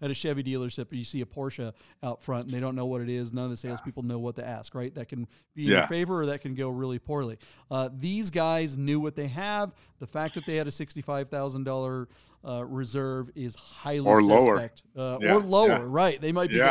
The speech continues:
Speaker 1: going,
Speaker 2: yeah.
Speaker 1: <laughs> "We were hoping to
Speaker 2: Yeah.
Speaker 1: get forty-five," right? But,
Speaker 2: Yeah,
Speaker 1: um,
Speaker 2: totally.
Speaker 1: you know, we know that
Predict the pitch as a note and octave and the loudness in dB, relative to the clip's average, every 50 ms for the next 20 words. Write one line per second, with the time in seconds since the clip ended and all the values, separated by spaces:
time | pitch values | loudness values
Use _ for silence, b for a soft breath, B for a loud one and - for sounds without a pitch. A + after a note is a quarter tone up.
0 | - - - - - - C3+ - - - - - D#2+ - - - - - _ - | 4 4 0 0 2 2 2 2 2 0 -2 -4 -4 -4 -6 -8 -14 -20 _ -14
1 | A#3 B3+ A#3+ A3 G#3+ G#3+ A3 G#3+ G#3 G#3 G3+ A#3 A3 F3 - G3+ G3+ G3 G3 F#3+ | -10 -8 -4 -4 -4 -4 -4 -6 -8 -6 -4 -4 -6 -6 -6 -10 -8 -8 -8 -10
2 | - G3+ G3 F#3+ F#3 E3+ D3+ C3 D3 D3 D#3+ F3+ - C#3 C#3+ D3+ D3 - _ _ | -10 -8 -8 -6 -6 -8 -8 -10 -8 -8 -8 -10 -10 -10 -10 -10 -10 -12 _ _
3 | - C3+ D3 C#3+ B2 A2+ D#3+ E3 D#3+ C3+ C3 B2+ A2+ G#2 - - _ _ _ _ | 0 4 4 6 6 4 2 2 2 2 4 2 0 -2 -4 -12 _ _ _ _
4 | _ _ _ _ _ _ _ _ _ _ D3+ E3 E3 D#3+ D3+ D3 D3+ C3 C#3 F3 | _ _ _ _ _ _ _ _ _ _ -12 -8 -6 -4 -4 -4 -6 -10 -14 -12
5 | F3 G3+ G3+ G3 F3+ E3+ D#3+ D#3 D3+ D3+ E3+ F#3+ G3+ - - C#3 C3 C3 C#3+ C3+ | -10 -8 -8 -6 -4 -2 -2 0 0 -2 -2 -4 -6 -8 -12 -14 -12 -8 -6 -6
6 | C#3 D#3 F3 - | -4 -6 -6 -8